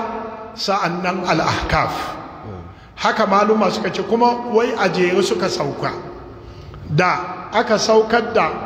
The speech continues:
Ghafir, bayan Ghafir shi aka saukar da Fusilat. Bayan Fusilat sai aka saukar da Shura. Bayan ta Az-Zukhruf, bayan ta Ad-Dukhan,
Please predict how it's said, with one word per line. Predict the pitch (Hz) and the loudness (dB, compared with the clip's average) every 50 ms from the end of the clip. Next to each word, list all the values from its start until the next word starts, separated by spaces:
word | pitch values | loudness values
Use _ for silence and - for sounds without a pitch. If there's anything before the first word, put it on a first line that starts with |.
| - - - - - - - - - - - - - - - - - - - - - 151 | -8 -10 -10 -12 -14 -16 -16 -16 -16 -16 -16 -18 -18 -18 -18 -18 -18 -18 -18 -8 -4 0
Ghafir, | 147 185 208 233 254 247 - - 233 220 214 214 214 - - - - - - - - - - - - - - - 160 | 2 4 6 6 4 4 4 4 4 4 4 2 -2 -4 -6 -8 -10 -10 -12 -12 -12 -14 -16 -16 -16 -16 -14 -4 2
bayan | 175 196 208 220 220 214 220 220 | 4 4 6 6 4 4 2 2
Ghafir | 226 226 226 226 220 214 180 | 4 2 2 2 0 -2 -2
shi | - - | 0 0
aka | 202 196 202 202 185 | 0 0 2 0 -2
saukar | - - 185 180 185 196 180 180 | -2 -2 -2 0 0 -2 -2 -2
da | 160 - | -4 -4
Fusilat. | - - - - 165 147 139 131 - - - - - - - - - - - - - - - - - - - - - - | -4 -4 -2 -2 -2 -2 -2 -4 -4 -4 -6 -4 -6 -6 -8 -10 -12 -12 -12 -14 -14 -14 -14 -14 -12 -12 -12 -10 -10 -2
Bayan | - 165 180 208 220 214 214 | 2 2 4 4 4 2 0
Fusilat | 233 247 - - 226 220 214 220 214 | -2 -4 0 0 4 4 4 4 4
sai | - 220 | 4 4
aka | 214 226 220 208 202 | 4 4 2 0 -2
saukar | - - 208 202 202 220 208 202 | 0 0 0 2 2 2 2 2
da | 196 180 147 | 0 -2 0
Shura. | - - 202 190 180 160 143 135 - - - - - - - - - - - - - - - - - - - | 2 4 6 6 6 6 2 2 0 -4 -6 -6 -8 -10 -12 -12 -12 -12 -12 -14 -14 -16 -18 -18 -18 -16 -4
Bayan | 156 160 180 202 214 226 240 240 - - | 2 2 4 4 4 4 2 0 2 4
ta | 233 214 214 214 214 - - - - - 165 | 4 4 4 4 2 -2 -6 -6 -4 -2 -2
Az-Zukhruf, | 175 170 156 180 202 - - 175 147 139 113 101 - - - - - - - - - 170 | -2 0 2 0 0 2 2 0 0 0 0 -4 -6 -8 -10 -10 -12 -12 -12 -10 0 2
bayan | 170 190 202 208 214 214 220 214 | 4 4 6 6 4 4 2 4
ta | - 214 208 208 208 - - - | 4 4 4 4 0 -2 -6 -2
Ad-Dukhan, | - 170 156 147 - 160 143 - - 139 165 147 | -2 -2 -2 -2 -4 -4 -4 0 2 2 2 2